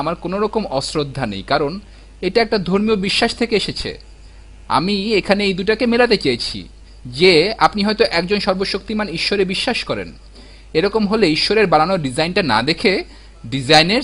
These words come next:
সিস্টেমটা দেখেন। এছাড়াও আমি দুইটা বিষয় পরিষ্কার করতে চেয়েছি, একটা হলো ইভোলিউশন আর ইন্টেলিজেন্ট ডিজাইনের মধ্যেকার বিতর্ক।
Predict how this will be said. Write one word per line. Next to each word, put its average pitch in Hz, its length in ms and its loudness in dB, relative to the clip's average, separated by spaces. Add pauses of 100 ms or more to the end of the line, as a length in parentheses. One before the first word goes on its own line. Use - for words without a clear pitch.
(120)
সিস্টেমটা 247 480 2
দেখেন। 101 320 -4 (680)
এছাড়াও 185 420 2 (480)
আমি 196 320 2
দুইটা 170 300 2
বিষয় 196 300 0
পরিষ্কার 196 460 2
করতে 185 200 0
চেয়েছি, 113 400 -4 (180)
একটা 127 320 -4
হলো 202 140 0
ইভোলিউশন 175 560 -2 (240)
আর 143 100 2
ইন্টেলিজেন্ট 175 500 -2
ডিজাইনের 151 440 -2
মধ্যেকার 139 380 -2
বিতর্ক। 190 340 -2